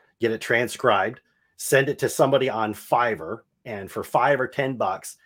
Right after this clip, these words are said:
say, "You know what? I need an article. This is the, this is what I want you to cover,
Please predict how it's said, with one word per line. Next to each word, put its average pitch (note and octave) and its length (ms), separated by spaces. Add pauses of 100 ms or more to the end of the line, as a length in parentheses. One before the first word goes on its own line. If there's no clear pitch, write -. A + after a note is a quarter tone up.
(160)
say, A2 260
"You G#2+ 160
know B2 100
what? D3 200
I A2 100
need A#2 220
an D3 80
article. A2+ 500 (400)
This G2+ 220
is A2 100
the, C3+ 220
this A2+ 200
is C#3 80
what C3 140
I C3 60
want B2+ 180
you C#3+ 80
to D#3 60
cover, G#2 420